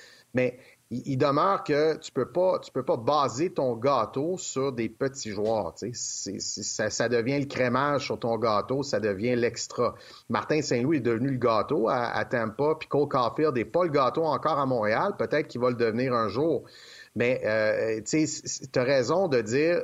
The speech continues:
tu sais, oui, on veut pas, on veut pas, euh, tu sais, rejeter du revers de la main tous, tous les joueurs qui sont petits.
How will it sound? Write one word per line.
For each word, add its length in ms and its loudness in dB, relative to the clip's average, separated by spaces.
tu 40 -16
sais, 320 -2
oui, 380 0
on 160 2
veut 180 0
pas, 320 2
on 100 2
veut 140 2
pas, 300 0
euh, 160 0
tu 260 0
sais, 60 -2
rejeter 340 0
du 140 0
revers 320 2
de 40 2
la 100 2
main 140 0
tous, 160 0
tous 100 -6
les 180 2
joueurs 360 2
qui 80 -10
sont 180 0
petits. 540 -2